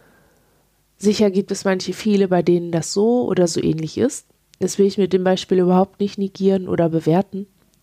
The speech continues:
Worum es mir dabei geht, ist die Illustration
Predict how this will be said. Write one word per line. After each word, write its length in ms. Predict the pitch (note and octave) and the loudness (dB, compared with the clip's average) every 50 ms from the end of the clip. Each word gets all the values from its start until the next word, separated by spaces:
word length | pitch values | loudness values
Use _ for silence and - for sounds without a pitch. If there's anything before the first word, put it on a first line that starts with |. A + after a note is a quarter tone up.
| - _ _ - - - - - - - - - - _ | -20 _ _ -20 -20 -20 -20 -20 -20 -20 -20 -20 -14 _
Worum 240 | - F3 E3+ F#3+ G#3 | 0 4 4 4 4
es 180 | G#3+ G#3 - - | 2 -2 -2 -2
mir 100 | G3+ F#3 | 0 2
dabei 240 | F#3+ F#3 F#3 F3+ F3 | 2 4 2 2 0
geht, 300 | E3+ F3 F#3 G#3 G3+ - | 2 2 2 2 2 0
ist 180 | - - - | -10 -6 -2
die 80 | G3 - | 0 2
Illustration 960 | - F3+ F3+ - - - F3 F3 - - - F#3 F3+ F3+ G3 G#3 A3+ B3 | 2 2 0 -2 -2 -6 -6 -6 -6 -6 0 2 2 4 4 2 2 -2